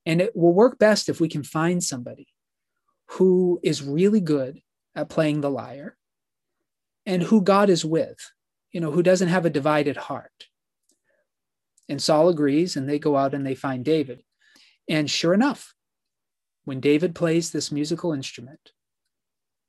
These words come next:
that tormenting spirit that is, is eating at Saul because of his separation from God, it goes to rest and he feels better.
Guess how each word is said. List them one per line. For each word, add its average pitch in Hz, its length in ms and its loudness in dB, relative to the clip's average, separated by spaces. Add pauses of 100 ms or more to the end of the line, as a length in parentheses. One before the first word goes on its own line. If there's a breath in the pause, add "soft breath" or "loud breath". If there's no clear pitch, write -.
(360)
that 151 200 -4
tormenting 165 640 -4
spirit 139 560 -4 (160)
that 156 260 -6
is, 131 220 -6
is - 260 -12
eating 160 320 -2
at 135 140 -12
Saul 127 300 -8
because 143 280 -8
of 139 80 -6
his 131 120 -6
separation 143 560 -4
from 127 160 -12
God, 143 340 -10 (1700)
it - 80 -6
goes 135 280 -6
to 143 120 -8
rest - 480 -10 (680)
and 139 80 -6
he 131 80 -6
feels 135 320 -4
better. 127 400 -14